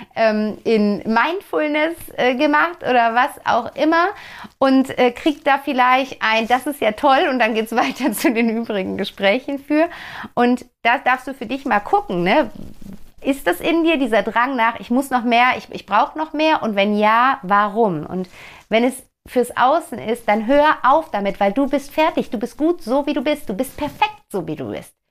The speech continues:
Du brauchst gar nichts. <laughs> Und alles, was du brauchst, ist in dir. Du darfst es nur wirklich zum Entfachen bringen.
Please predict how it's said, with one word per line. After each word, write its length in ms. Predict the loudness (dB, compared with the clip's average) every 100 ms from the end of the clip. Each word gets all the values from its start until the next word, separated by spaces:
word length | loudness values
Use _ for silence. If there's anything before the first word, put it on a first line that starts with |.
| _
Du 80 | -6
brauchst 300 | 0 0 0
gar 220 | 0 2
nichts. 380 | 0 -2 -4 0 0 0 -12
<laughs> 340 | -14 -8 -8 0
Und 360 | 2 2 -4 -12 _ _ _ _ _ _ _ _ _ _ _ _ _ _ _ -8 -2
alles, 260 | -2 -2
was 220 | -4 -4
du 120 | -6 -2
brauchst, 480 | 2 2 2 -4 -12 _
ist 300 | -4 -4 -8 -8
in 340 | 0 2 2 2
dir. 340 | 2 4 2
Du 100 | 0
darfst 260 | 0 0 -2
es 160 | -10 -4
nur 240 | -2 -2 -4
wirklich 420 | -6 -4 -6 -6
zum 440 | -6 -4 -4 -6 -12 _ _ _ _ _ _ -6
Entfachen 560 | -4 -2 -2 -4 -6 -8
bringen. 320 | -8 -10